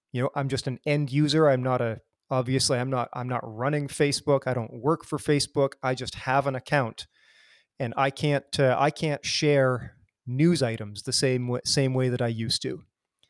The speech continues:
And that's, uh, that's important because, again, Fa-, Facebook is not a Canadian company. Uh,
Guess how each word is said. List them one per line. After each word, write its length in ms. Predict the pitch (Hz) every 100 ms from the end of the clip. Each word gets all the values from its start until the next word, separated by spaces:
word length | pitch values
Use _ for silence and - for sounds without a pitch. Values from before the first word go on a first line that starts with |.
| _ _ _ _ _ _ _ _ _ -
And 180 | 139 127
that's, 340 | 156 - -
uh, 80 | 160
that's 260 | 143 214 208
important 480 | 202 156 135 131 127
because, 560 | 131 135 123 101 - _ _ _ _ _ _ _ _ _ _ _ _
again, 320 | 147 147 175 127
Fa-, 260 | 175 226
Facebook 500 | - 151 143 - 147
is 100 | 143
not 160 | 147 139
a 20 |
Canadian 600 | - 143 135 151 160 151
company. 640 | - 165 190 156 113 - - 220
Uh, 300 | 139 120